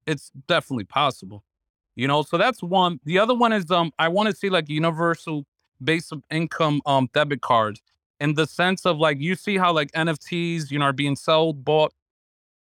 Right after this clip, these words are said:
So I'd like to see a pull together N F T where all the eth collected actually is earning yield, and then it goes to, um, kind of like that, the N F T holders of, of that N F T. And I hope that makes sense.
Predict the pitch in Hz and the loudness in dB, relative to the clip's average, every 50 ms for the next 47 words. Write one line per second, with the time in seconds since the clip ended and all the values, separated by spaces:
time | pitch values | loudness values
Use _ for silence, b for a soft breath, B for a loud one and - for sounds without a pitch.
0 | _ _ - 175 170 180 196 208 208 - - 208 175 - 208 196 175 151 - - | _ _ 0 2 2 4 4 2 0 0 -2 -4 -4 0 2 2 2 2 2 0
1 | 190 196 - 202 180 165 185 180 180 180 175 156 - 170 165 180 165 147 - - | 0 0 0 -4 -2 0 0 0 0 0 -2 -2 -2 -2 -2 -2 -2 -4 -6 -6
2 | 185 180 190 190 190 _ _ _ _ _ _ - 135 147 156 143 156 170 202 214 | -4 -4 -4 -6 -8 _ _ _ _ _ _ -2 2 2 2 4 4 4 4 4
3 | 208 233 196 - - 175 202 214 _ - - 180 160 156 160 170 175 - - 214 | 4 2 0 0 -2 -4 -4 -4 _ -2 -2 0 2 2 2 0 0 -2 -4 -4
4 | 214 _ _ _ - 147 151 160 - - - 170 170 170 151 - 156 143 131 - | -4 _ _ _ -4 -2 -2 -2 -4 -8 -8 -8 -8 -8 -6 -6 -6 -6 -6 -4
5 | - 170 165 170 160 147 139 131 135 160 175 156 135 123 127 127 - _ _ _ | -2 0 0 0 0 0 -2 -2 -2 -2 -2 0 0 -2 -4 -6 -12 _ _ _
6 | _ _ _ - 139 135 139 139 156 165 165 156 131 123 - 160 165 175 170 160 | _ _ _ -4 -2 0 2 2 2 2 0 -2 -4 -2 0 2 2 2 2 0
7 | 147 - - - _ - - 151 143 139 135 135 117 90 139 139 135 135 135 120 | -4 -6 -14 -20 _ -10 -6 -4 -4 -2 -2 -4 -4 -4 -2 0 2 2 0 0
8 | - - - 139 139 127 127 131 127 120 - 135 143 131 - - 135 139 160 151 | -4 -6 -4 -4 -2 0 0 0 -2 0 0 -2 -2 -2 -2 -2 -4 -2 -2 0
9 | 156 147 - - 156 151 131 151 160 156 143 123 120 113 107 - - _ _ _ | -2 -4 -4 -6 -8 -6 -2 0 0 0 0 -2 -4 -8 -8 -12 -16 _ _ _
10 | _ _ _ _ _ _ _ _ - 135 135 135 135 127 127 - 147 151 143 139 | _ _ _ _ _ _ _ _ -2 0 2 2 2 0 0 0 0 0 2 2
11 | 131 127 120 120 117 - - - 113 107 117 127 131 139 175 196 - - 165 156 | 0 0 0 -4 -6 -8 -10 -10 -8 -6 -4 -4 -2 0 -2 -2 0 -2 -2 0
12 | 151 135 120 - - 135 110 98 98 - - _ | -2 -4 -4 -4 -4 -4 -4 -4 -10 -14 -20 _